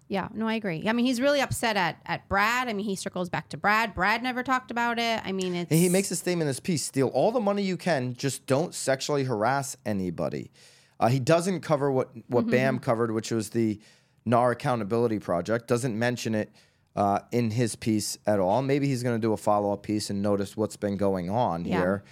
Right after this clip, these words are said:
Speaker 2: I did go on his Twitter. He's, he's charging, uh, people four hundred fifty bucks to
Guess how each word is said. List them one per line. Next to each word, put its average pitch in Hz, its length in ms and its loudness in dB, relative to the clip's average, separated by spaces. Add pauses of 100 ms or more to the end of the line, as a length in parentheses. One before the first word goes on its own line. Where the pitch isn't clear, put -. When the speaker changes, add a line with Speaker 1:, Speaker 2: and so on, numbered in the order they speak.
(280)
Speaker 2:
I 107 80 2
did 127 220 2
go 135 160 4
on 127 120 0
his 117 160 -4
Twitter. 120 300 2
He's, 110 200 -4
he's 107 300 -10
charging, 110 600 -2 (380)
uh, 98 200 0
people 110 260 -4
four 120 160 0
hundred 110 160 -2
fifty 107 220 -6
bucks 107 420 -2
to 104 440 -2